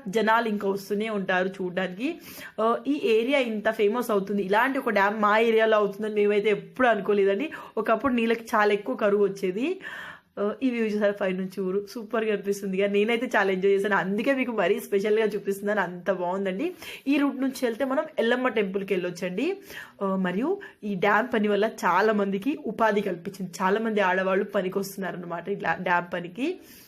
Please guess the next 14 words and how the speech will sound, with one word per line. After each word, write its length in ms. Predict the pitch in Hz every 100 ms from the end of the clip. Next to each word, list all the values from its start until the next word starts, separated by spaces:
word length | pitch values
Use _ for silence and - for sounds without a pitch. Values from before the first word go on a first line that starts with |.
| _ -
So, 80 | -
చాలా 160 | 277 220
మందికి 280 | 214 240 233
పనులు 240 | 202 196
కూడా 120 | 208
కల్పించారన్నమాట 720 | 190 180 185 180 175 175 175 185
వీళ్ళు. 360 | 185 220 381 - - - -
ఆ, 120 | 202
రెగ్యులర్గా 460 | 196 175 196 196 196
దీని 180 | 196
వర్క్ 280 | 190 185 196
ఇంకా 180 | 214 208
నడుస్తూ 420 | 185 180 180 220
ఉంటుంది. 580 | 214 180 175 175 277